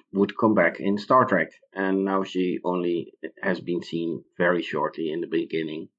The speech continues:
And in a very, well, grumpy is perhaps not the right word, but there was only one fraction of a second that she did smile a little bit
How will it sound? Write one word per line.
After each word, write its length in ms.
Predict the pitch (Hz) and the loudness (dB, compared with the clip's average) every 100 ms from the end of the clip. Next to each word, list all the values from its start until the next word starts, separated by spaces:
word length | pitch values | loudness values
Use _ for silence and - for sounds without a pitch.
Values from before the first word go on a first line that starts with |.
| _ | _
And 160 | 104 107 | 0 4
in 100 | 107 | 4
a 140 | 101 | 2
very, 520 | 92 98 107 95 - - _ _ _ | 4 4 6 4 2 -8 _ _ _
well, 380 | 82 85 82 - - | -2 2 2 0 0
grumpy 420 | 98 104 107 95 | 4 4 4 4
is 100 | 82 | 2
perhaps 400 | - 85 87 - | 0 2 2 0
not 140 | 87 | -4
the 120 | 82 85 | 0 0
right 280 | 85 82 | 2 0
word, 300 | 90 90 85 - | 0 0 0 -2
but 160 | 85 - - _ _ _ - | -6 -6 -20 _ _ _ 0
there 100 | 107 | 4
was 260 | 123 113 | 4 2
only 320 | - 123 110 | 4 8 8
one 280 | 101 98 107 | 8 6 4
fraction 480 | - 95 95 - 85 | 4 2 2 0 -2
of 160 | 80 - | -2 -6
a 20 | |
second 460 | - 98 95 87 | -2 -2 0 -2
that 180 | 90 87 | 0 -2
she 320 | - 98 104 - _ - 101 | 0 0 0 -2 _ -12 4
did 220 | 123 113 | 4 4
smile 400 | 92 85 82 78 | 0 0 2 2
a 20 | |
little 280 | 82 78 78 | 0 -2 -2
bit 200 | 80 | -4